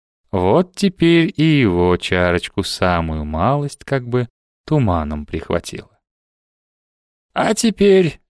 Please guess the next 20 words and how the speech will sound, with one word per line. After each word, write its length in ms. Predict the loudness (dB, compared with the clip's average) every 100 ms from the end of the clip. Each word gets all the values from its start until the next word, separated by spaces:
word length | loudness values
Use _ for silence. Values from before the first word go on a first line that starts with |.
| -6
вместе?» 760 | -2 2 2 2 -2 -8 -14 -18 _ _ _ _ _ _ _
«Вместе, 680 | -4 -4 0 0 0 -2 -6
товарищ 480 | -2 0 0 -2 -6
Сталин». 440 | -6 -8 -8 -14 _ _ _ _ _ _ -16
Сталин 560 | -8 0 2 4 4
бутылку 520 | 4 4 4 2 4 2
в 60 |
руки 320 | 4 2 2
больше 420 | 0 2 0 0 0
не 120 | 2
берет, 480 | 4 4 4 0 -8 _ -4
раз 300 | 0 0 -2
уж 120 | -8
попался. 560 | -4 -2 -2 -4 -6 -18 _ _ _ _ _ _
Разлил 540 | 0 0 2 4 4
змеиед, 720 | 6 4 4 2 2 2 -2 -18 _ _ _ _
выпили, 760 | -4 0 0 2 0 2 2 0 _ _ _ _ _ _ _
теперь 400 | -6 -2 0 0
к 60 | -2
делу. 440 | -6 -6 -8 -18